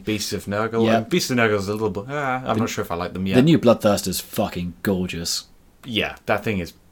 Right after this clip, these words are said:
Speaker 1: porn. Model porn.
Speaker 2: That is model
Speaker 1: We
Speaker 2: porn.
Speaker 1: spoke about it before.
Speaker 2: It, it exists, it's a thing. As is the bell on the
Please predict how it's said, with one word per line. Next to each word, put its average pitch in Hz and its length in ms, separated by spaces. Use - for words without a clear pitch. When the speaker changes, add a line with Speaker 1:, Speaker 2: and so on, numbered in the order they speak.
Speaker 1:
porn. 80 440
Model 104 400
porn. 85 300
Speaker 2:
That 110 140
is 95 140
model 90 280
Speaker 1:
We 78 60
Speaker 2:
porn. 90 140
Speaker 1:
spoke 110 160
about 92 160
it 80 60
before. 82 440
Speaker 2:
It, 107 220
it 107 80
exists, 101 400
it's 95 120
a 90 60
thing. 87 320
As 127 160
is 151 120
the 139 80
bell 107 360
on 98 200
the 95 260